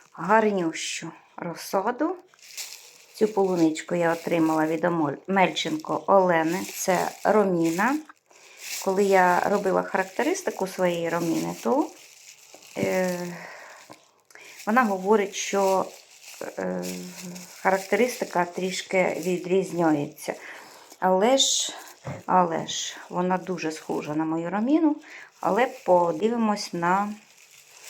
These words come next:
ту ягодку, яку ви-, яка виросте. Е, тому що моя роміна, я її брала не фріго, тому, звичайно, може бути якийсь і інший сорт.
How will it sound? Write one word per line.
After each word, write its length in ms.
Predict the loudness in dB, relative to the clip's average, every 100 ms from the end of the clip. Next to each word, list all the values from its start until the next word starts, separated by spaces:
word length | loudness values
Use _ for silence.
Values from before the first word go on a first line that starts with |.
| -16 -16 -16 -16 -14 -4
ту 100 | 0
ягодку, 540 | 4 4 2 -4 -4
яку 320 | -4 -4 -2 0
ви-, 180 | 0 0
яка 260 | 0 0
виросте. 580 | 2 2 0 -4 -10 -14 -18 -18 -20 -10 -10 -10 -14 -18 -16 -18 -18 -20 -14 -12 -2
Е, 140 | 0
тому 280 | 2 2 0
що 240 | 0 0 2
моя 420 | 4 6 8 6
роміна, 480 | 4 4 4 4 2 -6 -20 -20 -20 -4
я 120 | 0
її 260 | 2 0 -2
брала 420 | 2 4 4 2 -4 -16 -10 -10 -8 -8 -8 -12 -20 _ -16 -14 -14 -14 -16 -20 -20 -20 -20 -2
не 220 | 2 2
фріго, 580 | 2 -2 0 -2 -2 -2 -6 -4
тому, 260 | -2 -2
звичайно, 540 | -4 -6 2 4 4 2
може 280 | 0 0
бути 340 | -2 -4 -4 -2
якийсь 580 | -4 -2 -4 -4 -8 -4
і 320 | -4 -4 -6 -14 -20 -20 -6
інший 500 | 0 2 2 0 -2
сорт. 600 | -2 -2 -2 -4 -12 -16